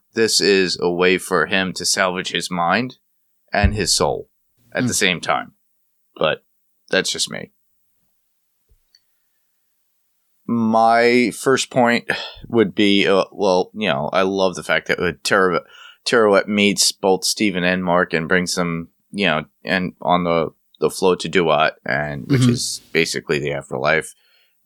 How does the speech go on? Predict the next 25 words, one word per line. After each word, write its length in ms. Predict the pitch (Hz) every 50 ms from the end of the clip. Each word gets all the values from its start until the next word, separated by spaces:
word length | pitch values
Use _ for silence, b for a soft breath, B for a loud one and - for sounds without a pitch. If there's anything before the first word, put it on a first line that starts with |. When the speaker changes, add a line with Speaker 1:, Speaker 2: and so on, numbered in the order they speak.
| - -
Speaker 1:
Uh, 220 | 80 71 67 71
they 160 | 71 85 82
are 220 | 80 82 85 82 -
basically 560 | - 98 107 107 - 120 107 - 110 101 98
on 220 | 85 87 85 85 85
an 100 | 82 80 -
astral 380 | - 85 82 - - - 107
plane, 400 | 95 - - 73 73 76 76 76 73 71
which 260 | 73 71 - - -
kinda 260 | - - 92 92 92
reminds 580 | 90 87 82 78 78 82 87 92 95 85 - -
me 160 | 85 85 85
something 460 | 82 - - 87 82 - 87 90 87
out 140 | 82 85 82 78
of 120 | 76 -
Return 340 | 78 71 - - 85 82 85
of 80 | 76
the 60 | 73 71
Jedi 440 | - - 104 107 107 101 98 92
when 300 | 85 85 82 82 82 80
they're 320 | 80 78 80 85 80 76 - b b b b b b b b
on 180 | b - 87 80
Tatooine 720 | - - 127 117 107 101 87 101 107 101 98 98 98 95 95 - _ - -
<laughs> 180 | - - -
and 300 | - 160 127 127 127 131